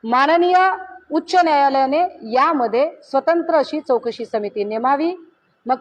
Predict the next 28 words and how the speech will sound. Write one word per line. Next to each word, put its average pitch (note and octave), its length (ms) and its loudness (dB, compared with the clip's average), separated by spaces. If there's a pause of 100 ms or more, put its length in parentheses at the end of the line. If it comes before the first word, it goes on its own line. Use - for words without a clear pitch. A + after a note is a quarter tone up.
तुम्ही C#4+ 180 2
तो D4 120 0
तपास B3+ 440 -2
सीबीआय, C4+ 440 0
सीआयडी C4 500 0
काय D4 280 0
करायचे C#4+ 380 0
ते C4+ 140 -2
करा, B3+ 300 0 (360)
पण C4 160 2
स्थानिकच्या D4+ 580 -2
पोलिसांवर C#4+ 600 0
विश्वास G#3+ 460 -2
नाही. A3+ 380 0 (340)
आणि C#4+ 220 2
स्थानिकच्या F4 600 0
पोलिसांनी F#4+ 600 0
दाखवलेले F4+ 520 2
पुरावे E4 460 2 (2000)
जर E4 160 2
सत्ताधारी F4 600 2
पक्षाचा F#4 480 0
बचाव F4 320 2
करण्यासाठी F4 580 0
आयोगाच्या F4 560 4
नावाखाली E4+ 520 2
कुणी E4 260 0
येऊन C#4+ 380 2